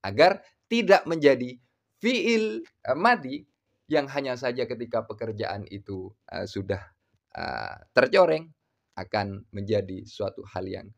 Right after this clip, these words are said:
kita sesali. Paham ya? <laughs> Ayo, sebelum kita berbicara, dipikir terlebih dahulu, buka otak kita lebar-lebar untuk mencerna akal-akal sehat.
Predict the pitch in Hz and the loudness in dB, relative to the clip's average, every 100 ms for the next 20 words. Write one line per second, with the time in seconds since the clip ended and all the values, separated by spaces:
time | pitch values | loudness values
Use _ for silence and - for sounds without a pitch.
0 | _ _ - - 101 - - 104 _ _ | _ _ -16 -14 -14 -16 -20 -20 _ _
1 | _ _ - 107 92 104 104 - _ _ | _ _ -8 -6 -6 -8 -12 -16 _ _
2 | _ _ _ _ _ _ _ _ _ _ | _ _ _ _ _ _ _ _ _ _
3 | _ - - _ _ 113 135 139 - _ | _ -20 -20 _ _ 0 2 2 -2 _
4 | _ - 101 147 151 135 120 110 107 104 | _ -12 -4 -4 -4 -4 -2 -2 -6 -8
5 | 95 98 107 - _ _ _ _ 98 98 | -8 -8 -10 -12 _ _ _ _ -12 -10
6 | 101 107 101 - 95 101 127 151 220 247 | -8 -6 -6 -8 -10 0 4 6 6 6
7 | 277 - _ _ _ 123 202 190 - - | 0 -6 _ _ _ -4 4 6 6 2
8 | _ _ 104 101 98 101 101 98 95 95 | _ _ -8 -8 -10 -6 -6 -4 -4 -4
9 | 95 120 131 - 101 101 - 87 120 135 | -2 -2 -2 -6 -16 -14 -16 -6 -4 0
10 | 123 120 _ _ 90 - 92 - 92 85 | 0 -2 _ _ -14 -10 -10 -10 -12 -12
11 | 85 107 - - | -14 -16 -18 -20